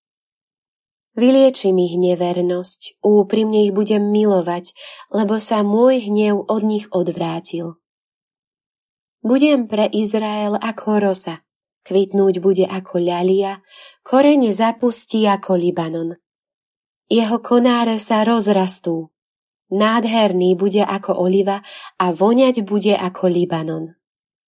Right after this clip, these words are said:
Vrátia sa a v mojej tôni sa usadia. Pestovať budú pšenicu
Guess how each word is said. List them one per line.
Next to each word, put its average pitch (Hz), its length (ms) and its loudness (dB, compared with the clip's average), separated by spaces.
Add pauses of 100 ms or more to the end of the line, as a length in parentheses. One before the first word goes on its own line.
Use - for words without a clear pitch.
(1040)
Vrátia 226 640 0
sa 190 240 -4
a 202 160 -2
v 196 80 -2
mojej 277 400 6
tôni 240 480 2
sa 214 240 -4
usadia. 175 640 -4 (960)
Pestovať 185 480 0
budú 170 320 -2
pšenicu 214 720 -2